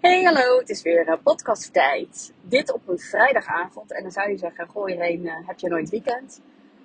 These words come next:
Eh, heb ik zeker wel, heb ik zeker wel. Maar ik ben wel iemand die, als de inspiratie er is,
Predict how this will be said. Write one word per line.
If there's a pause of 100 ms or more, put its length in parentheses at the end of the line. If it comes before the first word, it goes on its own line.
Eh, (120)
heb
ik
zeker
wel,
heb
ik
zeker
wel.
Maar
ik
ben
wel (520)
iemand
die,
als
de
inspiratie
er
is,